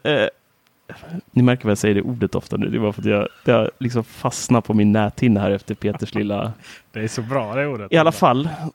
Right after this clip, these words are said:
Speaker 1: i alla fall så, eh, så säger Peter, "Nej, men det är, det är oceaner av tid. Det finns hur mycket som helst. Det är, stressa inte. Ta det lugnt. Pappa fixar." Och, eh, så har vi dagen då, då.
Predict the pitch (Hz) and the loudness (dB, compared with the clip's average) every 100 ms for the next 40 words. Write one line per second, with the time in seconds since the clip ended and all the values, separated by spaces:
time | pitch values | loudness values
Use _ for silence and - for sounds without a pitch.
0 | _ - 78 _ - 165 160 - 143 - | _ -20 -20 _ 0 4 4 2 -2 -4
1 | - 139 127 123 117 - 139 117 - - | -4 0 4 4 4 0 -4 -6 -8 -20
2 | - - 113 110 - 123 160 160 139 127 | -10 -2 -2 -4 -8 -4 -2 0 0 0
3 | 131 123 117 110 - - - 143 - 165 | 0 0 0 -4 -10 -20 -4 -4 -4 -6
4 | - 147 147 143 131 117 107 98 - 98 | 0 4 6 6 4 4 2 -2 -6 -10
5 | - 120 - 131 - 151 127 110 - 101 | -8 -4 0 0 4 4 6 2 -2 -8
6 | - 123 131 131 123 50 - - 127 131 | -4 0 2 2 0 -4 -10 -2 0 0
7 | - 113 107 - - 170 175 120 98 90 | 0 -4 -4 -8 0 4 4 2 0 -6
8 | - - - 131 131 - 104 - 71 - | -10 -16 -8 -6 -4 -6 -8 -12 -16 -16
9 | - - - - - _ _ _ _ _ | -20 -20 -20 -20 -20 _ _ _ _ _
10 | - 160 165 151 151 147 127 127 - - | 0 4 6 8 8 8 6 4 0 0
11 | 156 147 - - - - 160 156 156 151 | 2 2 0 -6 -10 -2 0 4 4 2
12 | 135 117 - 107 113 113 104 98 107 | 0 -4 0 2 2 2 2 2 -2